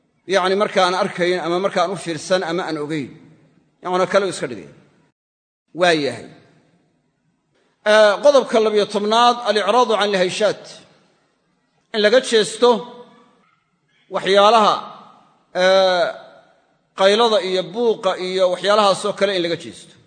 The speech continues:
Attasawwunu min allagati waalhayshaat. Hayshaadka in laga jeesto waxaa loo jeedaa, oo uu ku fasiray, attasawwunu in la iska ilaaliyo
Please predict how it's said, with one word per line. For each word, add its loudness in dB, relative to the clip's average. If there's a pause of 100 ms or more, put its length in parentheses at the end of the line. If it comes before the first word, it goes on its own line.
(1200)
Attasawwunu 0
min -4
allagati 2
waalhayshaat. -2 (1600)
Hayshaadka 0
in 0
laga 4
jeesto -4
waxaa 0
loo 6
jeedaa, 2 (560)
oo 0
uu -2
ku -2
fasiray, 2 (140)
attasawwunu -2
in -4
la 2
iska -2
ilaaliyo 4